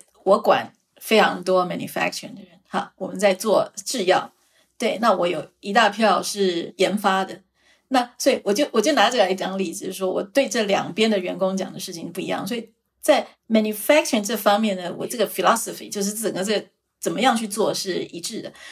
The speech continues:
所以我会跟他们说呢，就是 failure is not an option，失败是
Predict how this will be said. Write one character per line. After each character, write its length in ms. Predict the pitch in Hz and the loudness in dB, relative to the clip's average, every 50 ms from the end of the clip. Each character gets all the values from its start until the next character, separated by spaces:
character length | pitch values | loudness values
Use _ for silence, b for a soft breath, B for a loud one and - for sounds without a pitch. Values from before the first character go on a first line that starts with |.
| B B | B B
所 140 | - - 311 | 0 2 2
以 20 | - | 4
我 140 | 196 190 | 4 4
会 160 | - - 294 240 | 6 6 4 4
跟 100 | 226 220 | 4 4
他 140 | 220 214 | 4 4
们 80 | 214 220 | 2 0
说 260 | 220 - 202 196 190 | -2 2 4 4 4
呢， 240 | 185 - - 131 b b b b b b - | 4 2 -6 -10 b b b b b b -8
就 120 | - 202 | -4 -4
是 320 | 185 190 190 175 160 147 - _ - - - - _ _ - | -4 -2 -4 -8 -8 -10 -14 _ -20 -20 -20 -20 _ _ -18
failure 540 | - - - 220 226 226 202 - - - - | -8 0 4 4 6 6 4 2 0 -4 -6
is 240 | - 180 170 - 185 | -8 -6 -6 -8 -8
not 200 | 180 180 175 165 | -6 -4 -2 -2
an 80 | - - | -2 0
option， 440 | - 185 196 196 - - - - - _ _ - | -2 -2 -2 -2 -6 -8 -12 -16 -20 _ _ -10
失 220 | - - - 247 233 | -6 -6 -2 0 4
败 220 | 247 220 185 180 | 4 4 4 4
是 380 | 170 - - 202 175 165 - | 0 -6 -6 -6 -8 -10 -10